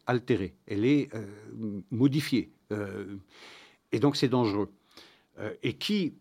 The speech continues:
des Israéliens qui ont été évacués de la ceinture du, de Gaza, qui ont été évacués de la frontière septentrionale avec le, le Hezbollah, euh,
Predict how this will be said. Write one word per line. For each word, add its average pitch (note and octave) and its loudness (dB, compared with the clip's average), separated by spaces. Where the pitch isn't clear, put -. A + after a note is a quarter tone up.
des A2 4
Israéliens A#2+ 2
qui F#3 -8
ont G#2+ -2
été A#2 0
évacués A2+ 0
de G2+ -4
la F#2 -6
ceinture G#2+ -4
du, F#2 -8
de G2 -12
Gaza, B2+ 2
qui - -8
ont G2+ -2
été G#2+ 0
évacués G#2 0
de F2+ -6
la F#2+ -12
frontière G2+ -8
septentrionale G2+ -6
avec F#2 -10
le, F2 -10
le G2 -8
Hezbollah, G2+ -4
euh, A#2 -8